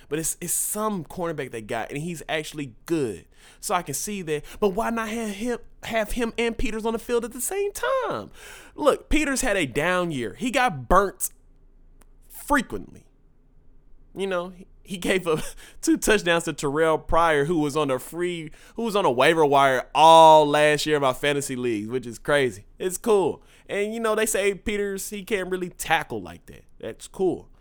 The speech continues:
But still, he's a top five cornerback, arguably. You know what I'm saying? Like, s-, seriously. And then who's the other, uh, cornerback the Rams got? They got Revis and they got, oh, Aqib, Aqib Talib.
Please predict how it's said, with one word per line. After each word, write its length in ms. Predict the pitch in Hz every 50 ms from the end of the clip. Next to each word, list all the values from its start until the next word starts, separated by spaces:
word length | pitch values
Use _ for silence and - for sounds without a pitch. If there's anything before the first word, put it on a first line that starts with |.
| _ - - - - - - -
But 80 | 196 185
still, 680 | - - - - - 254 262 254 233 190 127 - - - - _ - -
he's 180 | - - 220
a 60 | 208
top 360 | 202 208 - - 254 220 247 -
five 320 | - 214 214 220 214 220
cornerback, 540 | - 247 254 247 240 214 196 220 202 170 -
arguably. 560 | - 196 214 214 190 170 156 123 104 82 - - - - _ _ _ _ _ _ _ - -
You 100 | - 285
know 100 | 254 240
what 100 | 240 233
I'm 40 | 240
saying? 500 | 233 - 262 254 262 269 254 254 262 254 - _ _ _ - - - _ - - - - _ _
Like, 180 | - - 220 208
s-, 340 | - - - - - - - _ _ -
seriously. 580 | - 285 294 277 247 214 - - - 90 - _ - - _ _ _ _ -
And 180 | - - 247 220
then 200 | 247 247 240 240
who's 240 | 220 277 320 320 -
the 100 | 262 -
other, 300 | - 233 233 208 220 196 -
uh, 320 | 147 185 185 180 175 165 143
cornerback 420 | 175 - - 190 175 156 160 151
the 80 | - 135
Rams 380 | 123 127 120 117 110 107 107
got? 260 | 110 101 98 - - -
They 100 | 180 185
got 240 | 190 165 127 101
Revis 540 | 92 151 165 170 165 151 156 151 139 - - - -
and 100 | - 120
they 80 | 120 107
got, 160 | 113 107 - - - - - -
oh, 240 | - 262 269 226 -
Aqib, 460 | 190 202 - - - - 320 320 302 - - -
Aqib 440 | 254 254 - - - 381 381 370
Talib. 760 | - - 359 381 415 466 508 523 523 508 453 381 262 190 175